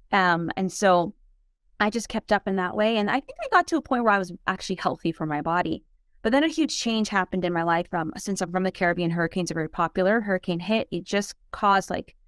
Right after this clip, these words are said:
friends to move away, us to live with my grandparents for a time. And it just felt like life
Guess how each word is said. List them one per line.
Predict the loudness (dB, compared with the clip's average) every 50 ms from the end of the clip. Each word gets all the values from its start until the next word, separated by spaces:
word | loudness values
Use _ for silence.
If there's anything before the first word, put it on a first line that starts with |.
| _ _ _ _ _ _ 0
friends | 2 2 2 2 0 0
to | 0 2
move | 2 2 2 2
away, | 0 0 0 -2 -2
us | -2 -4 -6 -6
to | -6 -4 -2
live | -2 -2 -2
with | -2 -2
my | -2 -2
grandparents | 0 2 2 2 2 0 0 -2 -4 -4 -4
for | -4 -2 -2
a | -2
time. | -2 0 0 0 2 2
And | 0
it | -2
just | -2 -4 -4 -4 -2 -2
felt | 0 2
like | 2 0 0 2
life | 2 2 2 2